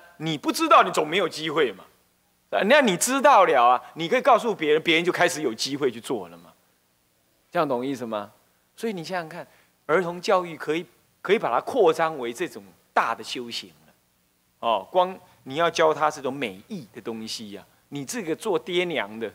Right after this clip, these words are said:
<laughs> 你自己都要有点训练才可以，是不是这样子啊？OK，那，嗯，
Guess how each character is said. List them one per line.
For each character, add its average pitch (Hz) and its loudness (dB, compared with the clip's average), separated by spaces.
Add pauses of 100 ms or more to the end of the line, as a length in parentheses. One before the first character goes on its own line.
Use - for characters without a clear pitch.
(140)
<laughs> - -16
你 185 -2 (120)
自 - -4
己 180 -4
都 156 0
要 180 6
有 160 2
点 123 -2
训 117 -8
练 110 -4 (400)
才 95 -12
可 - -16
以， 95 -20 (600)
是 143 -12
不 127 -12
是 131 -12
这 131 -4
样 120 -2
子 107 -12
啊？ 98 -12 (540)
OK， 131 -6 (500)
那， 269 4 (160)
嗯， 160 -12